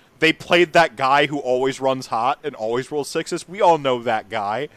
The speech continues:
But you shouldn't base a game with a five billion dollar in operation, uh, in profits after operational costs company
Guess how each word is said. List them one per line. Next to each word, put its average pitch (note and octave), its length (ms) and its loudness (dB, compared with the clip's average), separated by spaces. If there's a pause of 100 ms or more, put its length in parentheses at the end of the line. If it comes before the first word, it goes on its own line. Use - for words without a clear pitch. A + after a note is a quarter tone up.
(280)
But F3 120 -14
you E3+ 100 -6
shouldn't G#3+ 380 -2
base D#3+ 340 2 (100)
a C#3+ 300 -2 (320)
game D3 400 -2
with C#3+ 240 -2 (220)
a D#3+ 160 0
five D#3+ 640 2
billion D3 440 -4
dollar C3+ 520 0 (320)
in C#3 360 -6
operation, C3+ 640 0
uh, D3 160 -4
in F3 120 -2
profits D3+ 540 0
after C#3 340 0
operational C3 560 -2
costs D3 400 0
company D#3+ 560 -10